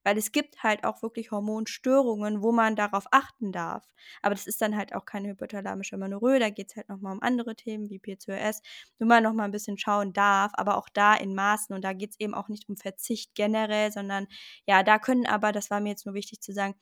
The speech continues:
da können so Mythen, beziehungsweise Mythen sind's ja dann nicht, aber da können halt diese Quellen entstehen, woraus man das dann für sich zieht. Und man, äh, zieht ja meistens dann die Quellen, wo man dann denkt: "Okay, dann darf ich das jetzt nicht essen." Die Essstörung wird dann einfach extremst laut.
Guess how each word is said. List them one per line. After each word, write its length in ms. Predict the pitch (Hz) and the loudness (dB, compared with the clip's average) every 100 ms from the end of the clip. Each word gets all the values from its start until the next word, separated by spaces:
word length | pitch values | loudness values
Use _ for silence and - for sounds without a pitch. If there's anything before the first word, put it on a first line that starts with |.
| _ _ - | _ _ -2
da 100 | 196 | 0
können 360 | - 233 226 208 | 2 2 2 0
so 380 | 202 196 196 - _ _ _ _ | -2 -2 -4 -8 _ _ _ _
Mythen, 460 | 214 247 277 247 240 | 2 4 2 0 0
beziehungsweise 800 | 214 - 214 196 190 190 196 190 | 0 -4 -6 -4 -2 -2 -4 -6
Mythen 360 | 196 214 208 | -6 -6 -4
sind's 200 | 202 226 | -2 -2
ja 80 | 233 | 0
dann 140 | 220 208 | 0 -2
nicht, 180 | 208 | -4
aber 120 | 196 190 | -6 -6
da 100 | 190 | -6
können 320 | 214 202 202 | -6 -4 -4
halt 160 | 190 190 _ - | -6 -8 _ -10
diese 180 | 190 196 | -10 -10
Quellen 460 | - 202 214 226 | 0 6 6 4
entstehen, 640 | - 190 - 208 214 220 226 - - | 0 -4 -4 0 2 2 0 -6 -6
woraus 340 | 175 185 202 | 4 4 4
man 100 | 202 | 0
das 120 | 190 | -4
dann 160 | - 190 | -6 -8
für 140 | - | -6
sich 260 | 185 190 - | -8 -8 -10
zieht. 420 | - 226 226 233 | -6 -2 0 0
Und 120 | 208 202 | -2 -4
man, 120 | 185 | -4
äh, 140 | 185 - | -8 -10
zieht 240 | - 196 - | -10 -8 -4
ja 100 | 185 | -2
meistens 440 | 185 190 - 202 | -2 -4 -8 -10
dann 180 | 190 185 | -8 -8
die 100 | 180 | -10
Quellen, 420 | - 190 190 196 - - - | -8 -4 -2 -4 -8 -18 -12
wo 80 | - | -4
man 160 | 196 185 | -2 -2
dann 120 | 180 | -2
denkt: 220 | 180 190 | -4 -6
"Okay, 400 | 190 - 196 185 - _ - | -8 -4 -2 -4 -8 _ -4
dann 180 | 185 | -2
darf 180 | 190 202 | 0 0
ich 60 | 196 | 0
das 160 | 185 - | -6 -8
jetzt 200 | 175 185 | -10 -14
nicht 160 | - | -6
essen." 480 | 190 - 202 185 185 | -4 -2 -4 -4 -6
Die 100 | 185 | -4
Essstörung 500 | - - - 185 180 | -4 -4 -4 -6 -6
wird 140 | 180 190 | -8 -8
dann 120 | 190 | -10
einfach 260 | 185 - 202 | -12 -12 -16
extremst 480 | - - 180 180 | -18 -14 -14 -8
laut. 280 | 185 180 190 | -4 -2 -4